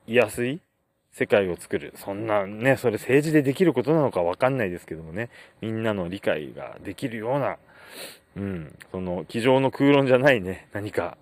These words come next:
やり方を。例えばその、まあ、制度的なもんね、その同性婚で、え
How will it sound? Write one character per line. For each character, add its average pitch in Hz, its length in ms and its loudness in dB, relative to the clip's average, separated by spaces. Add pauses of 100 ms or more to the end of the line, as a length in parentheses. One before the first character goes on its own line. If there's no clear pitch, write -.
(100)
や 87 120 -8
り 95 100 -6
方 92 300 0
を。 92 80 -2 (480)
例 151 80 8
え - 20 4
ば 143 100 4
そ 117 100 -4
の、 104 400 -2
ま 110 100 -2
あ、 107 40 -2
制 120 220 6
度 107 140 2
的 107 220 -2
な 113 100 2
も 107 140 -2
ん 85 100 -8
ね、 101 180 -2
そ - 120 -12
の 101 120 -4
同 110 240 4
性 113 220 2
婚 113 240 -4
で、 110 240 6 (560)
え 95 680 4